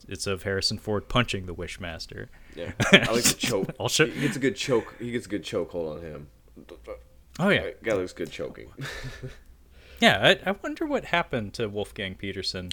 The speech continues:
Speaker 2: I don't
Speaker 1: uh, as a
Speaker 2: know.
Speaker 1: director.
Speaker 2: I don't know.
Speaker 1: 'Cause, he, man, he had some big ones. And then, what, his career went kaput?
Speaker 2: I think
Speaker 1: Or
Speaker 2: I
Speaker 1: somebody, somebody put the kibosh on
Speaker 2: I think
Speaker 1: him?
Speaker 2: Das
Speaker 1: I don't
Speaker 2: Boot,
Speaker 1: know.
Speaker 2: he just,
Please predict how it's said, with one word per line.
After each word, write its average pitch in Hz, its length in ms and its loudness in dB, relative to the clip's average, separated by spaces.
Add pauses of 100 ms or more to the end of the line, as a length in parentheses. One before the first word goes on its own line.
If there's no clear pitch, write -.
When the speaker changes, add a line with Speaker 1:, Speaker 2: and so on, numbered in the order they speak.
(160)
Speaker 2:
I 107 60 -12
don't - 100 -8
Speaker 1:
uh, 95 160 -4
as 104 160 0
a 110 40 -4
Speaker 2:
know. 101 40 -8
Speaker 1:
director. 95 540 -4
Speaker 2:
I - 20 -16
don't - 180 -14
know. - 140 -14 (140)
Speaker 1:
'Cause, 110 340 2
he, - 180 -12
man, 151 300 4
he 156 160 2
had 214 260 0
some 85 200 -2
big 190 260 2
ones. - 460 -8 (120)
And 104 220 -6
then, 123 380 -2 (1040)
what, 135 360 -2
his 101 200 -4
career 123 340 -2
went 131 220 -4
kaput? - 240 -4
Speaker 2:
I - 20 6
think 139 300 -2 (160)
Speaker 1:
Or 110 80 0
Speaker 2:
I 101 100 -2
Speaker 1:
somebody, 139 420 2
somebody 147 340 4
put - 160 2
the - 60 0
kibosh 190 520 4
on 220 60 0
Speaker 2:
I 220 40 0
think 147 140 0
Speaker 1:
him? 127 80 -2
Speaker 2:
Das 98 300 -2
Speaker 1:
I - 60 -12
don't 226 80 -10
Speaker 2:
Boot, 95 80 -2
Speaker 1:
know. - 100 -2
Speaker 2:
he 95 80 -6
just, 92 220 -10